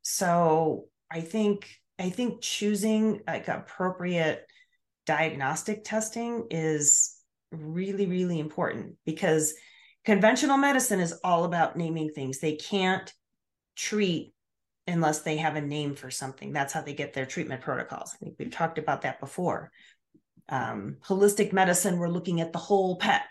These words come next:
and supporting the whole pet and looking at the whole situation and, and looking at it logically and asking the question, "Is that diagnostic testing really gonna get us any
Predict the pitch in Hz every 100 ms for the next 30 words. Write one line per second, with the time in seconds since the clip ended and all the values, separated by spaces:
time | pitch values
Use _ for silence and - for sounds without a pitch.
0 | _ _ _ _ - 156 151 175 - 208
1 | 185 180 165 151 175 165 170 160 208 170
2 | - 190 208 208 185 175 170 175 208 196
3 | 190 - 170 - 170 214 220 165 113 -
4 | 156 156 - - 165 147 202 202 170 -
5 | 156 151 151 131 - - - _ _ _
6 | _ 151 156 247 311 - - - 50 -
7 | _ 160 151 147 139 - _ - 175 185
8 | - 185 165 - 269 269 160 - 175 170
9 | 190 185 175 175 175 214 - 156 - 165
10 | - 165 160 160 147 - _ _ _ _
11 | - 156 202 240 226 185 196 185 175 180
12 | 170 165 - 175 180 175 160 151 165